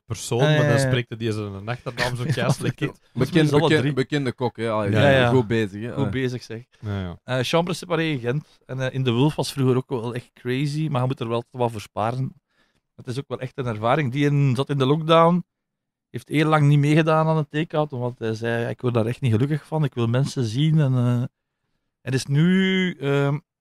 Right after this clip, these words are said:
Speaker 2: Adana Durum aan het maken. Dus dat is
Speaker 1: Ja, ja.
Speaker 2: Adana is vlees op de spies, boven de houtskool
Speaker 1: Ja.
Speaker 2: daar, eh.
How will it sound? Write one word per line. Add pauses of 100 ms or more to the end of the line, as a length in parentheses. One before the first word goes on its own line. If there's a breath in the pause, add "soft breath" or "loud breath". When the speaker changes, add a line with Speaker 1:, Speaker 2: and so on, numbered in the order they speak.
(220)
Speaker 2:
Adana
Durum
aan
het
maken.
Dus
dat
is
Speaker 1:
Ja,
ja.
Speaker 2:
Adana
is
vlees
op
de
spies,
boven
de
houtskool
Speaker 1:
Ja.
Speaker 2:
daar,
eh.